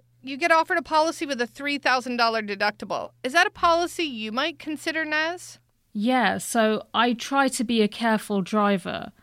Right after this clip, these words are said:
Speaker 2: So if the deductible is three thousand dollars,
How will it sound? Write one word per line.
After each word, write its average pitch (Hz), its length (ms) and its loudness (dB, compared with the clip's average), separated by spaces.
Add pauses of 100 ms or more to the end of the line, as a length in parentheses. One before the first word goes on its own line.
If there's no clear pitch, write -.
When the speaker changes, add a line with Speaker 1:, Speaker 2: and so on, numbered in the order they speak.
(300)
Speaker 2:
So 202 460 0
if 240 280 0
the 220 120 2
deductible 214 640 0
is 202 180 -4
three 220 300 0
thousand 202 520 0
dollars, 220 640 0